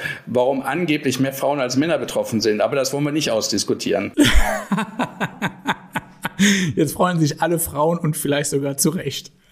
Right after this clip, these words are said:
Speaker 1: Ja, das kann sein.
Speaker 2: Aber das ist, glaube ich, auch noch eine ganz spannende Message. Also es handelt sich hier um eine, äh, chronische, also um eine Entzündung. Und früher dachte man ja vor allen Dingen, es hätte was mit Blutdruckschwankungen oder Ähnlichem zu tun, Unterversorgung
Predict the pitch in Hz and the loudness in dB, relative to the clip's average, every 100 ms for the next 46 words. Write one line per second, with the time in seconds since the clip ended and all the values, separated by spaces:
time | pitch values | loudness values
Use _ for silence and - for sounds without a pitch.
0 | - - 117 101 156 185 208 175 160 120 | -6 2 4 4 2 0 2 2 0 0
1 | 147 170 202 226 220 202 208 214 170 160 | 0 4 4 2 0 0 0 2 2 2
2 | 190 - 175 185 185 170 160 165 139 170 | 2 0 0 2 4 4 2 2 2 4
3 | 214 220 - - 156 151 175 190 190 165 | 2 0 -2 -2 -2 0 2 2 2 0
4 | - 185 175 165 - 151 151 151 143 143 | 0 0 2 0 2 2 2 0 0 -2
5 | 139 135 131 - _ - 151 135 131 - | -4 -6 -12 -20 _ 0 2 4 2 4
6 | 190 226 196 175 - 131 147 202 180 175 | 4 4 2 0 0 0 0 0 0 2
7 | - 262 240 113 156 - 160 147 143 - | 4 4 4 2 -2 -4 0 0 0 0
8 | 202 175 165 175 160 151 156 160 165 151 | 2 2 -2 -2 0 -2 -2 -2 -2 0
9 | 139 156 147 147 135 185 160 135 - 143 | -2 -2 -2 -4 -2 0 0 -2 -2 -2
10 | - 139 127 135 127 139 143 139 131 135 | 0 2 2 0 -2 -2 -2 0 0 -2
11 | 131 139 139 196 185 147 135 147 160 156 | -2 0 4 4 4 0 0 2 2 0
12 | 143 | -2